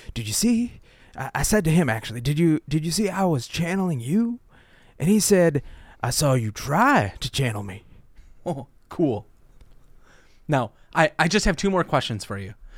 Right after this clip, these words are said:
Speaker 2: Who is a director you would like to work with?
Speaker 1: I, uh, I would have to say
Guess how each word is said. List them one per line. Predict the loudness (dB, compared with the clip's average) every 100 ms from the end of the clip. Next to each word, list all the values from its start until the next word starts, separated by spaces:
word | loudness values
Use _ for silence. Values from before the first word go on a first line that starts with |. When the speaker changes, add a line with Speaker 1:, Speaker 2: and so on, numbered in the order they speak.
| -20 -18
Speaker 2:
Who | -4 0 0 -2 -4
is | -2 -2
a | -2
director | -4 -4 0 0 0 -4 -4 -6 -12 _ _ _ _ _ -4
you | 0
would | 0 0
like | -4 -4
to | -4
work | 2 2 0
with? | -8 -10 -16 -20 _ _ -4
Speaker 1:
I, | -4 -4 _ -8
uh, |
I | -4 -2 -2 -2 -2 0
would | 0 0
have | -2 -2
to |
say | 2 4 4 2